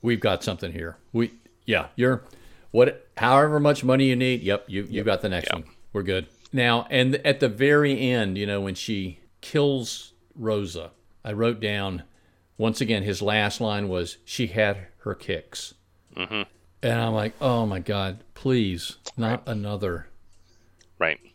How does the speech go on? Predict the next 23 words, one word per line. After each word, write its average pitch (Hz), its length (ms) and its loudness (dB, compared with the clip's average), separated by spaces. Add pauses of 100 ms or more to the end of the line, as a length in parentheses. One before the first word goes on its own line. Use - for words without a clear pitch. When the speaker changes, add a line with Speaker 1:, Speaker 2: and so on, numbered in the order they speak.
Speaker 1:
not 113 240 4
another 90 400 -2
one." 85 140 -10
Speaker 3:
This 175 180 8
just, 196 300 0
uh, 143 120 10
this 143 240 2
was 151 140 0
a 131 80 6
perfect - 680 0 (120)
sequel. - 600 -2 (600)
It 117 180 2
took - 280 0
all 127 300 6
the 147 140 2
elements 120 480 -2
that 92 260 0
worked 110 300 0
in 113 120 -4
Doctor 107 360 2
No, 82 400 -2 (600)
made 107 300 4
them 104 260 -2